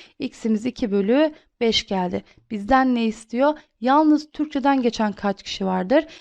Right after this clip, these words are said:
Yalnız Türkçeden geçen elli kişi vardı. Elli x kişi vardı. O zaman elli x, x'i de iki bölü beş bulduk. Elli çarpı iki bölü beşten arkadaşlar yirmi kişi olarak bulmuş oluruz.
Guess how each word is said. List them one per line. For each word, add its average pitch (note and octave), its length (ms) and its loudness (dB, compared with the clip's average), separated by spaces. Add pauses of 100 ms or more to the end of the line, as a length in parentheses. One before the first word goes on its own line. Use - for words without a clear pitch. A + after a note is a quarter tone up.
(140)
Yalnız D4 420 2
Türkçeden B3+ 460 -2
geçen A#3 340 0
elli A3 360 -2
kişi - 280 -4
vardı. C4+ 500 2
Elli A3+ 340 2
x - 200 -10
kişi G3+ 300 -6
vardı. F#3 480 0 (380)
O A#3 80 -6
zaman A#3 400 0
elli A3+ 540 0
x, - 300 -10
x'i A3+ 300 -8
de A3 60 2
iki A3 220 -4
bölü A3 220 0
beş A3+ 320 -2
bulduk. F#3+ 340 -4 (360)
Elli A#3+ 320 0
çarpı G3 440 -2
iki A3 300 -10
bölü G3 220 0
beşten F#3+ 320 -6
arkadaşlar F#3+ 800 -4 (400)
yirmi A3+ 380 0
kişi - 320 -10
olarak G3+ 680 2 (320)
bulmuş G#3 840 -2 (120)
oluruz. F#3+ 560 -12